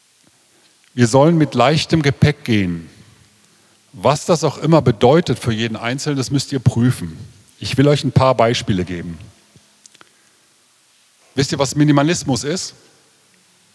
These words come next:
Es gibt Leute, die sagen, "Ich will mit hundert Sachen durchs Leben gehen, alles in einem Koffer." Das meine ich nicht. Was ich meine, ist, dass die Sachen, die nicht notwendig sind oder mir keine besondere Freude machen, dass sie gehen können.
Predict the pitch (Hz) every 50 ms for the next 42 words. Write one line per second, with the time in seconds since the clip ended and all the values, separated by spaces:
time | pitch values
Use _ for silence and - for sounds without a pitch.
0 | _ _ _ _ _ _ _ _ _ _ _ _ _ _ _ _ _ - - 113
1 | - - 131 - 135 139 165 165 175 160 151 127 123 135 147 156 151 - - 147
2 | 135 135 - 170 165 151 143 - - 147 - 151 120 110 104 - - 110 110 107
3 | 107 104 110 117 123 135 143 - - 123 135 127 120 131 127 120 120 117 - 139
4 | 139 135 - 110 123 127 - 117 - 127 123 123 117 98 - 95 87 87 - -
5 | - _ _ _ _ _ _ _ _ _ _ _ _ _ _ _ _ _ _ -
6 | 110 92 139 127 - 123 117 117 135 156 175 156 123 - - 120 - - 147 147
7 | 135 143 135 123 127 110 113 107 107 104 - 123 127 156 - - - 127 113 104
8 | 101 - - - 95 92 87 - - - _ _ _ _ _ _ _ _ _ _
9 | _ _ _ - 107 110 113 110 - - 127 117 113 107 101 113 107 101 107 -
10 | - - 131 139 127 107 104 101 - 120 113 110 - - 120 107 123 120 120 117
11 | 101 92 - - 82 78 82 82